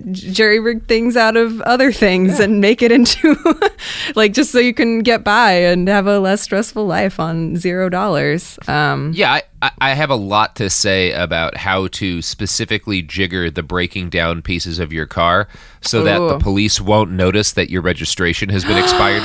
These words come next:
Speaker 2: for
Speaker 1: <gasps>
Speaker 2: years.
Speaker 1: That's
Speaker 2: Yeah, that's
Speaker 1: brilliant.
Speaker 2: a critical skill. Critical skill.
Speaker 1: Yeah,
Speaker 2: To
Speaker 1: because
Speaker 2: keep,
Speaker 1: that
Speaker 2: yeah.
Speaker 1: ruined me for many,
Speaker 2: Yeah.
Speaker 1: like, years. <laughs>
Speaker 2: Mm-hmm.
Speaker 1: Was my stupid car and its stupid registration. <laughs> It's
Speaker 2: Yeah,
Speaker 1: very
Speaker 2: it's
Speaker 1: expensive.
Speaker 2: a,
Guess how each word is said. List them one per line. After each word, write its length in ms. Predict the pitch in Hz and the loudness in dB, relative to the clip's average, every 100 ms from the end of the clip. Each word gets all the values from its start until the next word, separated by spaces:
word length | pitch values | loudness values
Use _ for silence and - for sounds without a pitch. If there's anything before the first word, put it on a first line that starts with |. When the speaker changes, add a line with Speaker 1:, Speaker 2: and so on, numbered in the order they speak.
| - | -2
Speaker 2:
for 80 | 113 | 0
Speaker 1:
<gasps> 140 | 101 | 2
Speaker 2:
years. 340 | 107 113 - - | 2 0 -2 2
Speaker 1:
That's 140 | 233 95 | 2 2
Speaker 2:
Yeah, 120 | 82 | 0
that's 280 | 147 220 226 | 0 0 2
Speaker 1:
brilliant. 340 | 226 214 190 | 4 4 4
Speaker 2:
a 80 | 190 | 2
critical 280 | 156 131 107 | 2 -2 -4
skill. 400 | - 113 73 - | -2 -2 -2 -6
Critical 540 | - - 196 139 107 87 | -8 0 0 0 -2 -6
skill. 380 | - 101 78 - | -4 -2 -2 0
Speaker 1:
Yeah, 300 | 302 254 185 | 2 4 2
Speaker 2:
To 60 | |
Speaker 1:
because 260 | 175 196 254 | 2 2 2
Speaker 2:
keep, 80 | - | 4
Speaker 1:
that 180 | 226 196 | 4 2
Speaker 2:
yeah. 200 | 110 85 | 2 2
Speaker 1:
ruined 480 | 240 320 247 185 185 | 2 2 2 0 -2
me 300 | 143 139 92 | -4 -4 -6
for 180 | - 165 | -2 0
many, 280 | 160 156 | 0 0
Speaker 2:
Yeah. 180 | 147 80 - | -2 -2 0
Speaker 1:
like, 480 | 170 156 - - 180 | 0 0 -6 -10 -2
years. 760 | 196 277 226 87 - - - | 2 4 4 2 -4 -4 -2
<laughs> 160 | - - | 0 2
Speaker 2:
Mm-hmm. 760 | 403 - 381 381 - - 113 123 | 2 2 0 -2 -4 -10 -8 -2
Speaker 1:
Was 120 | 196 | 0
my 120 | 185 180 | 2 0
stupid 720 | - - - 247 247 185 170 | 0 0 2 2 2 0 0
car 360 | - 202 226 | 2 4 4
and 80 | 180 | 2
its 220 | 175 - - | -2 -6 -8
stupid 440 | - 220 226 208 | -2 0 2 2
registration. 1080 | 214 208 220 - 240 - 269 - - - - | 4 4 2 2 0 2 2 2 0 -2 -4
<laughs> 180 | - 226 - - - - - - - - | -4 -8 -10 -20 -18 -16 -14 -16 -16 -8
It's 100 | - | 0
Speaker 2:
Yeah, 220 | 170 156 113 | 2 2 0
Speaker 1:
very 180 | - 202 | 0 0
Speaker 2:
it's 180 | 202 - | 0 2
Speaker 1:
expensive. 240 | 190 143 - | 2 0 -2
Speaker 2:
a, 540 | - - - - - | -8 -10 -10 -14 -12